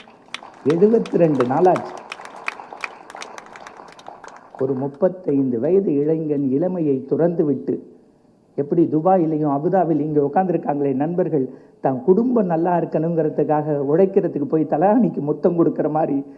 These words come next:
தன்னுடைய இச்சைகளை எல்லாம் துறந்து விட்டு, இந்த தேசத்திற்காக ஒரு பகத்சிங்கை போல, ஒரு வாஞ்சிநாதனை போல, ஒரு கொடிகாத்த குமரனை போல நெஞ்சு கொதிக்கிறது தோழர்களே.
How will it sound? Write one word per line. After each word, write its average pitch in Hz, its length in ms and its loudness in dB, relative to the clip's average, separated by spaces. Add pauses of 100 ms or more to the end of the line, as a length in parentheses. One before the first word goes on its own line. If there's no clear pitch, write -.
(260)
தன்னுடைய 156 420 0
இச்சைகளை 190 580 4
எல்லாம் 190 380 2
துறந்து 175 380 4
விட்டு, 147 500 0 (200)
இந்த 127 260 2
தேசத்திற்காக 180 920 4
ஒரு 151 200 8
பகத்சிங்கை 185 600 4
போல, 156 240 6
ஒரு 151 140 6
வாஞ்சிநாதனை 190 760 6
போல, 165 200 8
ஒரு 156 220 6
கொடிகாத்த 208 540 4
குமரனை 202 480 4
போல 185 200 4 (4000)
நெஞ்சு 175 260 4
கொதிக்கிறது 185 680 2
தோழர்களே. 127 560 0